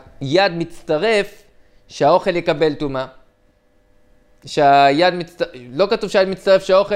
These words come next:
יוציא טומאה, כתוב כן שזה יקבל טומאה. באוכל, ברור שמה שהתורה אומרת שהיד מצטרף זה שהוא יקבל טומאה, אבל לא כתוב מפורש שהוא גם, אה, מוציא טומאה. מי אמר שאנחנו לומדים את זה מנבלה? בנבלה באמת מה שאנחנו אומרים שהיד מצטרף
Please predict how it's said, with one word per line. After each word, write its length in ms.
יוציא 420
טומאה, 340
כתוב 220
כן 160
שזה 180
יקבל 320
טומאה. 260
באוכל, 480
ברור 360
שמה 240
שהתורה 600
אומרת 360
שהיד 300
מצטרף 440
זה 80
שהוא 120
יקבל 300
טומאה, 240
אבל 120
לא 60
כתוב 240
מפורש 420
שהוא 240
גם, 300
אה, 180
מוציא 460
טומאה. 320
מי 220
אמר 180
שאנחנו 220
לומדים 280
את 60
זה 80
מנבלה? 460
בנבלה 420
באמת 360
מה 100
שאנחנו 240
אומרים 160
שהיד 280
מצטרף 580